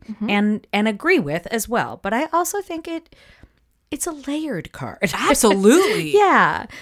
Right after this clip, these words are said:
Speaker 2: For me, when I saw it, especially if you look at the modern witch deck's card for
Speaker 1: Mm-hmm.
Speaker 2: this, she's adorable.
Speaker 1: Oh, yeah. She's
Speaker 2: She's
Speaker 1: wearing a
Speaker 2: in
Speaker 1: cute little, like,
Speaker 2: yeah.
Speaker 1: two-piece outfit.
Speaker 2: High heels. She's walking away. She's left two behind.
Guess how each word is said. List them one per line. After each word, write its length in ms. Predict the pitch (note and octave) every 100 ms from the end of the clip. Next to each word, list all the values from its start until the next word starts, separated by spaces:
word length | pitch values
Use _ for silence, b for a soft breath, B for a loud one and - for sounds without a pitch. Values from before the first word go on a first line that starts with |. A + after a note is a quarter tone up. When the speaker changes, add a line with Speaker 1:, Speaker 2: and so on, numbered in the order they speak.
| B -
Speaker 2:
For 160 | C#4+
me, 600 | C#4 C#4+ E4+ D#4+ B3 A#3
when 200 | - A3
I 80 | A3
saw 180 | A3 A3+
it, 100 | -
especially 1300 | A#3 - - _ _ - D4 E4 D#4 D#4+ C4 A#3+ G#3+ A3+
if 180 | A#3+
you 220 | B3 B3 B3+
look 380 | A3+ A#3+ C#4+ - A3+
at 160 | A3+
the 100 | A#3
modern 800 | A3 G#3+ G#3 G3 A3 A#3 B3 B3 -
witch 680 | E3 F#3+ A3 - - - - _ _ _ - F3+
deck's 440 | A3+ A3 - -
card 460 | - - F#3 F#3 G#3+
for 120 | C4
Speaker 1:
Mm-hmm. 100 | C#4+
Speaker 2:
this, 280 | C#4 D#4 - b b
she's 260 | - G4+ A#4+
adorable. 680 | - E3+ G3 A3 D#3+ D#3
Speaker 1:
Oh, 60 | G3+
yeah. 200 | F#3 D#3+
She's 180 | - A3+
Speaker 2:
She's 40 |
Speaker 1:
wearing 140 | A#3+ B3
a 120 | B3
Speaker 2:
in 40 |
Speaker 1:
cute 180 | A3+ G3+
little, 200 | F#3+ F#3+
like, 180 | F3+ E3 F#3
Speaker 2:
yeah. 60 |
Speaker 1:
two-piece 320 | F#3+ F3 F#3 E3
outfit. 560 | D#3 - F3+ F3+ F3+
Speaker 2:
High 100 | D#4
heels. 1000 | D#4 - D#4 C#4+ C#4+ C#4 C#4+ C#4 C#4 D4
She's 160 | F4+ D#4
walking 260 | - - C4+
away. 300 | A3 G#3 A#3+
She's 260 | - E4
left 220 | D4 D4
two 200 | - D4
behind. 960 | B3+ B3+ G#3+ G3+ G#3 G#3 G#3 G3+ G3+